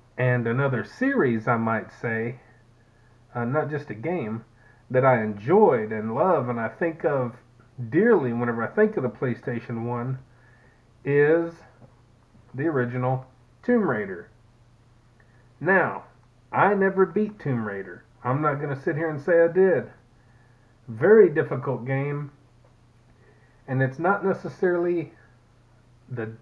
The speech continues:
the gameplay or, or the, uh, the actual game itself isn't super hard. What's really hard is, uh, the gameplay mechanics, the tank controls, if you will.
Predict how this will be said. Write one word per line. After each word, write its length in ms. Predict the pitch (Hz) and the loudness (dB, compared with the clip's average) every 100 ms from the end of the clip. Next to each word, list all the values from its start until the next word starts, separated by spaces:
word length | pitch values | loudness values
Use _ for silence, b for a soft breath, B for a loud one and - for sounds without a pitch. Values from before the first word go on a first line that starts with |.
| - | -14
the 120 | 120 | -14
gameplay 960 | 110 147 185 247 143 - 127 113 117 123 | -10 -2 0 2 0 -2 0 0 -2 -4
or, 360 | 123 117 135 | -4 -2 -2
or 20 | |
the, 240 | 131 131 127 | -2 -2 -4
uh, 100 | 113 - b b b | -6 -10 b b b
the 60 | 165 | -4
actual 220 | 170 175 | -2 -2
game 260 | 175 185 139 | 0 0 -2
itself 640 | - - - 226 143 127 - _ _ - | -8 -4 2 4 2 0 -8 _ _ -6
isn't 340 | 135 139 - | -4 -2 -6
super 420 | - 131 127 107 | -8 -8 -6 -2
hard. 480 | - 226 131 110 110 b b b b b _ | 0 2 2 0 -6 b b b b b _
What's 320 | 120 147 - | -4 -4 -4
really 320 | 143 190 165 | 0 2 2
hard 400 | 117 165 196 185 - | 0 0 0 -2 -2
is, 460 | 185 175 170 - - - | 0 0 -4 -10 -18 -6
uh, 380 | 135 131 131 120 | -2 0 0 -2
the 120 | 113 | -4
gameplay 560 | 120 175 165 151 165 | -4 -4 -2 -4 -4
mechanics, 880 | 135 107 - 214 160 92 - - - - b b b b b b b | -4 -6 -2 0 0 -4 -12 -20 -20 -20 b b b b b b b
the 220 | 135 135 | -4 -4
tank 520 | 110 - 214 156 - - b b b b _ | -4 0 0 0 -4 -20 b b b b _
controls, 720 | - 151 - 196 185 151 131 | -6 -4 0 2 2 2 -4
if 260 | 143 131 151 | -6 -6 -8
you 80 | |
will. 500 | 139 156 151 110 95 | -6 -2 -2 -4 -8